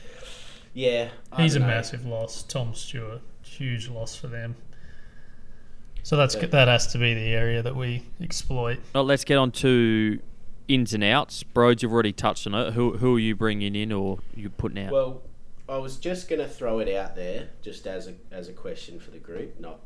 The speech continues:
Speaker 1: saying that this is what I would like to happen, but is there any thought to bringing Cleary in as well into the back line and dropping, say,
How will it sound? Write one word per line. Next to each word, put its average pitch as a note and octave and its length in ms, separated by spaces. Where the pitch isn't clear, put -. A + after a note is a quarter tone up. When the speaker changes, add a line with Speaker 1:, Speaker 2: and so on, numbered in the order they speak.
Speaker 1:
saying F2+ 480
that F2 160
this - 180
is F#2 140
what F2+ 140
I F2+ 80
would F2+ 160
like F2+ 220
to - 60
happen, F2+ 540
but A#2 100
is C3+ 160
there C3+ 240
any E3+ 420
thought A2+ 540
to G2 380
bringing F#2+ 560
Cleary F#2+ 600
in F2 480
as F#2 240
well F2 400
into F2+ 260
the - 120
back F2 360
line E2+ 400
and F2+ 200
dropping, F2+ 920
say, E2+ 800